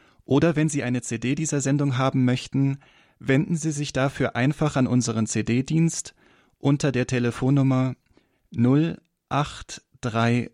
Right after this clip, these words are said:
zwei acht neun zwei eins eins zwei null. Herr Kaplan Weber,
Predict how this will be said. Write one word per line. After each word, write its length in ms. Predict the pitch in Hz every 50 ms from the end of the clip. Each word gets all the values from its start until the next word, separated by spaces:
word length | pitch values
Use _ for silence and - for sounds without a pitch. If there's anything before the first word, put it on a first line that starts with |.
| _ _
zwei 480 | - - - - 117 113 110 110 110 -
acht 640 | - 131 147 160 - - - - - - - - _ _ _ _ _ _ _ _ _ _ -
neun 560 | - 120 123 123 131 139 147 151 160 160 - -
zwei 480 | - - - 110 123 117 110 110 113 - 123
eins 680 | 123 120 123 131 139 151 156 - - - - - - _ _ _ _ _ _ _ _ _ _ _
eins 580 | - 127 127 131 135 143 143 - - - - -
zwei 380 | - - 113 110 113 117 123
null. 540 | 123 120 113 107 104 98 110 113 113 120 120 _ _ _ _ _ _ _ _ _ _ _ _ _ _ _ _ _ _ _ _ _
Herr 160 | - 143 135
Kaplan 400 | - 139 127 - 135 131 135 127
Weber, 400 | 135 131 123 120 113 110 110